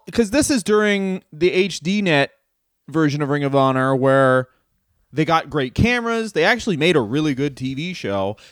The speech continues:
It's on H D net, which is, like, Mark Cuban's channel.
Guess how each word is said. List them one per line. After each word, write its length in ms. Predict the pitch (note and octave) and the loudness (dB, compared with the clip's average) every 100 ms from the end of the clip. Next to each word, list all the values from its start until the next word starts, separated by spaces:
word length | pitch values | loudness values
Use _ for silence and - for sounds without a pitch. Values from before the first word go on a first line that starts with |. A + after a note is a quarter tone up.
| - | -10
It's 160 | B2+ | -2
on 140 | E3 E3+ | 0 0
H 160 | E3+ G3 | 0 0
D 100 | F3+ | 2
net, 200 | D#3+ D3+ | 4 4
which 120 | C#3 | 0
is, 140 | C3 | 0
like, 180 | C#3 A#2 | 0 0
Mark 300 | C3 C#3 D#3+ | 4 4 4
Cuban's 440 | - D#3 C#3 C3 - | -2 0 0 -2 -4
channel. 600 | D3+ C3+ A#2+ A2 A#2 | -6 -2 -2 -2 -4